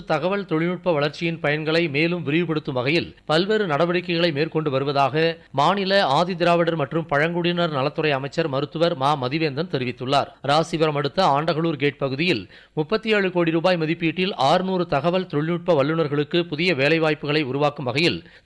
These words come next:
தமிழ்நாடு முதல்வர் காணொலி காட்சி வாயிலாக மினி டைடல் பூங்கா அமைப்பதற்கு கடந்த ஐந்தாம் தேதி அடிக்கல் நாட்டினார். அதனைத் தொடர்ந்து ஆண்டகலூர் கேட் பகுதியில் நடைபெற்ற நிகழ்ச்சியில் அமைச்சர் திரு மா மதிவேந்தன், பாராளுமன்ற மாநிலங்களவை உறுப்பினர் திரு கே ஆர் என் ராஜேஷ்குமார் உள்ளிட்டோர் கலந்து கொண்டு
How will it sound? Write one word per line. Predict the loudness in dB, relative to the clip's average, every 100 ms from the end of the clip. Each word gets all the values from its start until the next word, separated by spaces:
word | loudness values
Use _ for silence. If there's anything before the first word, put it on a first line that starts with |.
| 0
தமிழ்நாடு | 2 2 2 2
முதல்வர் | 2 2 0 2
காணொலி | 0 0 0
காட்சி | 0 -2 0
வாயிலாக | 0 2 2 0 -2
மினி | -2 -2 0
டைடல் | 2 2 0 -4
பூங்கா | 0 2 2
அமைப்பதற்கு | -2 -4 -2 -2 0 0
கடந்த | 0 2 0
ஐந்தாம் | 0 -2 -2
தேதி | 0 0
அடிக்கல் | 0 -4 -4
நாட்டினார். | -2 -2 -2 -4 -18 -4 2
அதனைத் | 2 2 2
தொடர்ந்து | 2 2 2 2 2
ஆண்டகலூர் | 2 2 2 2
கேட் | 0 0
பகுதியில் | -2 -2 0 0
நடைபெற்ற | 0 -2 -2 -2
நிகழ்ச்சியில் | -2 -2 -2 -2 -2
அமைச்சர் | -4 -2 -2 0
திரு | 0 2
மா | 2 0
மதிவேந்தன், | -2 -2 0 -2 -4 -14 -4 2
பாராளுமன்ற | 4 4 2 0 2 2
மாநிலங்களவை | 2 0 0 2 0 0
உறுப்பினர் | -2 0 -2 -2
திரு | -2
கே | 2 2
ஆர் | 2
என் | 2
ராஜேஷ்குமார் | 0 0 -4 -2 -2 0
உள்ளிட்டோர் | -2 -2 -2 0
கலந்து | 0 0
கொண்டு | -2 -2